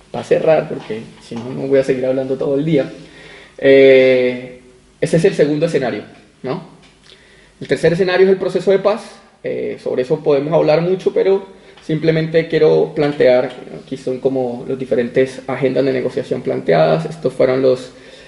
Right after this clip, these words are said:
cinco, los seis elementos, eh, del Acuerdo de La Habana. El primero que es,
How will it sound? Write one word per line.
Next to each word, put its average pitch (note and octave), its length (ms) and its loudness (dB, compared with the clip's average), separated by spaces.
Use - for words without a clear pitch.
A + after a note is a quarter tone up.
cinco, D3 500 0
los C#3 140 2
seis C3+ 240 0
elementos, C3+ 640 -2
eh, B2+ 260 0
del C3 140 2
Acuerdo C3 380 2
de C3+ 60 4
La C3+ 80 2
Habana. E3 420 0
El C#3+ 80 -2
primero C3 400 4
que C#3 100 2
es, - 140 -2